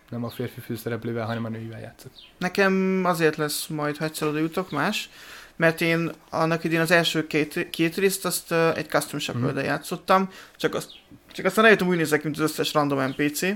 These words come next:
Speaker 1: <laughs>
Speaker 2: meg a harmadikra már nem tudtam áthozni, mert az Xboxról mentem át P C-re akkor, és nem tudtam áthozni a mentést, úgyhogy, ö, én viszont egy férfi Shepard,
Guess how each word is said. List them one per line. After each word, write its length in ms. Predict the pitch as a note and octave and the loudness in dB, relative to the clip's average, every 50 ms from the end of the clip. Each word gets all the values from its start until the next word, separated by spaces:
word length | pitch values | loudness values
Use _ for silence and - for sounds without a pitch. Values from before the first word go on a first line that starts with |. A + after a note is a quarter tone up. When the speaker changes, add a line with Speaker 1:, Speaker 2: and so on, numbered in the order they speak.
| - C#3 C#3 - D3+ | 2 2 4 6 6
Speaker 1:
<laughs> 380 | F#3 D#3+ B2+ - F3+ D3 - F#3+ F3 | 6 8 8 6 6 6 8 8 8
Speaker 2:
meg 80 | F3 E3+ | 8 8
a 40 | |
harmadikra 500 | F3+ G3 G3 G3+ F#3+ G3 F3+ E3+ E3 F3+ | 8 10 10 10 10 8 4 4 2 2
már 100 | D#3+ D#3 | 2 2
nem 80 | D#3+ E3 | 2 2
tudtam 260 | E3 D#3 - D3+ C#3+ | -2 -4 -4 -2 0
áthozni, 480 | C3+ B2+ D#3 - - F3 E3+ E3 F#3 F#3 | 0 0 -2 -2 -2 -4 -2 -2 -2 -2
mert 360 | F3 E3+ D#3 D3+ D3+ D#3 - | 0 2 2 2 0 0 -2
az 520 | D#3+ D3+ C#3+ C#3+ C#3+ D3 C#3+ C#3+ C#3+ D3 - D#3 | 0 2 2 2 2 2 2 0 0 -2 -4 -6
Xboxról 840 | D3+ D3+ D3 C#3+ - - - D#3+ D3+ D3 C#3+ D3 C#3+ C#3+ B2+ - - - - - | -4 0 0 0 0 0 0 2 2 4 4 4 2 2 0 -4 -8 -16 -12 -4
mentem 340 | B2 D3 D3 D3+ D#3 D#3+ | -2 0 0 0 0 -2
át 120 | C#3+ C#3+ - | -4 -4 -2
P 140 | - C3 A#2+ - | -4 -6 -6 -4
C-re 220 | - - - - | -4 -4 -4 -4
akkor, 380 | - - - - - - - D#3+ - _ - - - - - _ | -6 -8 -8 -10 -8 -8 -8 -10 -12 _ -20 -20 -20 -20 -20 _
és 80 | - - | -6 -4
nem 100 | E3+ D#3+ | -2 -2
tudtam 240 | D#3+ D#3+ D3+ - D3 | -2 -4 -4 -2 0
áthozni 380 | C#3 C3+ C#3+ - D#3 D3 D3+ C#3+ | 0 0 0 -2 -6 -4 -4 -4
a 40 | C#3 | -2
mentést, 480 | C#3+ D#3 F3 F#3 F#3+ A3+ A3 A3 A3 - - - - - - - _ | -2 -2 -2 0 0 0 0 0 -2 -8 -14 -20 -20 -20 -20 -10 _
úgyhogy, 560 | - F#3+ F3+ F#3 - F3+ F3 F3 D#3+ E3 - | 0 0 0 2 4 4 4 4 4 2 2
ö, 240 | F3 E3 E3 E3 E3 | 4 6 6 6 6
én 240 | D#3+ - - E3+ E3+ | 6 4 2 2 2
viszont 480 | E3+ E3 - F3+ F3 F3 E3 - - - _ _ _ _ _ _ _ _ _ | 2 2 2 2 2 2 0 -6 -12 -14 _ _ _ _ _ _ _ _ _
egy 340 | - - F#3+ F#3+ - - - A3 | -2 -2 -2 -2 -4 -10 -12 2
férfi 460 | - A#3+ A3+ G3 - - - C#3+ C3 | 4 6 6 6 4 2 0 -2 0
Shepard, 680 | - - - D3+ C#3 - - D3 C#3 B2+ B2+ D3+ D#3 | 0 0 0 0 0 2 2 2 2 2 0 -2 -10